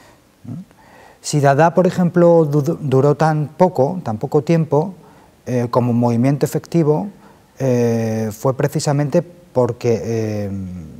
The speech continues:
no, no cobraba el sentido que tenía, la dirección que tenía el,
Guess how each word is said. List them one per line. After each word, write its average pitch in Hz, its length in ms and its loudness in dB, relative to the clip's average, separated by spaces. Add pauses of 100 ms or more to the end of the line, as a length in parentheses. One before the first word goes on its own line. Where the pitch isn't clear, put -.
(1600)
no, 117 300 -8
no 117 640 -4
cobraba 147 420 4
el 117 80 -2
sentido 117 420 -2
que 110 120 -4
tenía, 113 320 -2
la 127 180 2
dirección 123 560 -2
que - 160 -4
tenía 110 380 -2
el, 101 480 -6